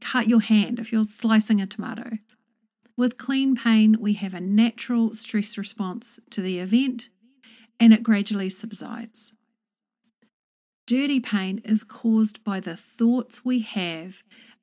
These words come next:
about the situation or event. So dirty pain sounds like,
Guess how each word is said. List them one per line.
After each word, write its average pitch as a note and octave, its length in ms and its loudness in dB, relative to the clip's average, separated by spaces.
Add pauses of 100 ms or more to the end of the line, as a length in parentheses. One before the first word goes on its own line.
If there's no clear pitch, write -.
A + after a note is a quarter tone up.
about G#3+ 680 0
the G#3 100 -4
situation F3+ 880 -8 (180)
or F#3+ 220 -2
event. F3 460 -10 (1120)
So G#3+ 200 4
dirty B3+ 440 2
pain G#3+ 420 4
sounds G#3 500 4
like, F#3+ 420 -8